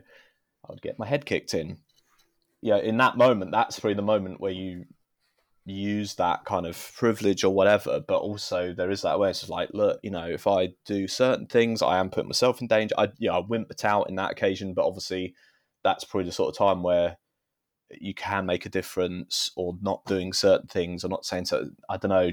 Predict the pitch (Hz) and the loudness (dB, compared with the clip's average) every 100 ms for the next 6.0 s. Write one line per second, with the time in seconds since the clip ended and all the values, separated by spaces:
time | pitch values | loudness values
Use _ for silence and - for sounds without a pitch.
0 | - 107 107 107 98 113 104 107 101 98 | -2 0 4 4 4 4 4 0 -2 0
1 | 92 87 87 - 90 101 92 87 - - | -2 -2 -2 -4 -4 0 0 -2 -10 -18
2 | - _ _ _ 107 98 95 90 - - | -20 _ _ _ 0 2 0 -4 -4 -4
3 | 101 101 - 110 107 - - 110 127 131 | -2 -4 0 0 0 0 4 4 2 -6
4 | - _ - 107 113 113 127 113 113 - | -14 _ -2 2 2 4 4 4 0 4
5 | 104 98 107 104 - - 80 95 85 90 | 4 6 4 4 0 -2 -2 -2 -2 -4